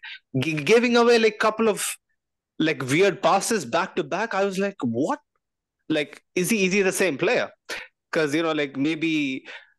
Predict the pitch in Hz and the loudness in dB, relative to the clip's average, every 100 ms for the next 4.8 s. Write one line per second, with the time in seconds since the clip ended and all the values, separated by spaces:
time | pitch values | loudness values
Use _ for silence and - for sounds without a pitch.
0 | - 120 123 120 120 113 113 120 _ _ | -6 0 2 2 0 -2 -8 -10 _ _
1 | _ _ - - 151 143 143 139 127 123 | _ _ -8 -2 0 0 0 0 -2 -4
2 | 120 - - _ _ _ 131 123 120 107 | -6 -14 -18 _ _ _ -4 -2 -4 -4
3 | 117 135 135 - 151 147 180 147 123 113 | -2 -2 -2 -4 -4 -2 -2 0 -4 -6
4 | - 107 101 98 135 113 113 | -6 -8 -8 -6 -6 -4 -8